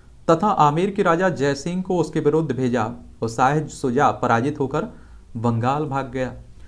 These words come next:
कहाँ भाग गया? बंगाल भाग गया। अगर यहाँ आता तो मारा जाता। धर्मत का युद्ध, ये आप देखेंगे कि पन्द्रह अप्रैल सोलह सौ अंठावन में हुआ। उज्जैन के निकट धर्मत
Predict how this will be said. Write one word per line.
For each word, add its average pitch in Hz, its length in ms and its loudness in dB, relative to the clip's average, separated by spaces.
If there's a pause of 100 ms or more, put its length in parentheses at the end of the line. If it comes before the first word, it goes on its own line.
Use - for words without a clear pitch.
(360)
कहाँ 139 200 0
भाग 156 140 0
गया? 214 260 -2 (260)
बंगाल 147 440 2
भाग 165 180 -2
गया। 151 280 -2 (340)
अगर 120 220 0
यहाँ 135 240 2
आता 135 180 -2
तो 135 100 -2
मारा 139 260 0
जाता। 151 420 -2 (720)
धर्मत 165 420 6
का 214 80 4
युद्ध, 196 300 0 (360)
ये 135 80 4
आप 131 160 6
देखेंगे 165 380 0
कि 185 140 -4
पन्द्रह 160 360 0
अप्रैल 165 320 2
सोलह 139 300 0
सौ 123 440 -2 (400)
अंठावन 139 420 2
में 170 120 -2
हुआ। 156 360 0 (160)
उज्जैन 123 420 0
के 190 120 -2
निकट 175 240 -4
धर्मत 139 500 -4